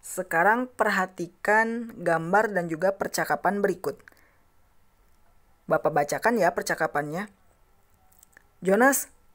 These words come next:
ayo kita bermain bola basket di lapangan." Nah, ini merupakan contoh dari kalimat ajakan. Ada kata "ayo".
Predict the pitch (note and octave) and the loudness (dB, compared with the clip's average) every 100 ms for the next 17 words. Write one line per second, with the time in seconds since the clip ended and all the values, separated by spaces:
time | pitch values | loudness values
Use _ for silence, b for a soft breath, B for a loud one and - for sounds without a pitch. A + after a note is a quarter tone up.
0 | _ _ - F3 A#3 B3 B3 A3+ A#3 A3+ | _ _ -2 4 4 4 2 2 0 0
1 | A3 G#3 G#3 G3+ G3+ C#4 B3+ B3+ B3 B3 | 4 4 4 2 0 -2 4 4 4 2
2 | C4+ C#4+ - - _ _ _ _ _ _ | 0 -2 -12 -20 _ _ _ _ _ _
3 | _ _ _ _ _ _ _ D#3+ D#3 C#3 | _ _ _ _ _ _ _ -8 -6 -6
4 | C3 D3+ E3 A3+ G#3+ G3+ - D#3 F#3+ G#3 | -8 -10 -6 0 0 0 -2 -4 -2 -4
5 | G3+ F#3+ D#3 C3+ D#3 G3 B3+ - B B | -4 -6 -6 -6 -2 -2 -4 -14 B B
6 | B B E3 D3 G3 A3 - F#3+ F#3 E3 | B B -2 0 0 -2 -2 -2 0 -4
7 | - D3+ C3+ - B2 - - _ _ _ | -6 -8 -10 -12 -14 -16 -20 _ _ _
8 | _ _ - - b b b _ - E3 | _ _ -20 -20 b b b _ -2 -2
9 | E3+ E3+ - - - _ F#3 G3 A3 A#3 | 0 -2 -2 -4 -4 _ 2 6 6 4
10 | A#3+ - _ _ _ - _ _ _ _ | 0 -8 _ _ _ -20 _ _ _ _
11 | - A3 A#3 G3+ B2+ | 2 4 4 2 0